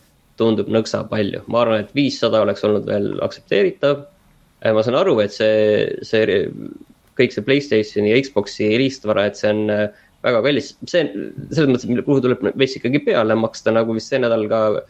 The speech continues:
mm, öeldi, et igale Xboxile sisuliselt Microsoft maksab kakssada eurot peale, mis on,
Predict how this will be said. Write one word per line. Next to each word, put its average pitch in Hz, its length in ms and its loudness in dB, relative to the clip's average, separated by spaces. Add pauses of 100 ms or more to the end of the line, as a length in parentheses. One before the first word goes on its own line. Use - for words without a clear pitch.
(640)
mm, 107 340 0
öeldi, 110 300 0
et - 200 -4 (220)
igale 110 420 0
Xboxile 101 540 -8
sisuliselt 104 640 -2
Microsoft 110 560 -4
maksab - 240 -10
kakssada - 460 -4
eurot 107 240 -2 (100)
peale, 113 440 0 (600)
mis - 240 -2
on, - 100 -2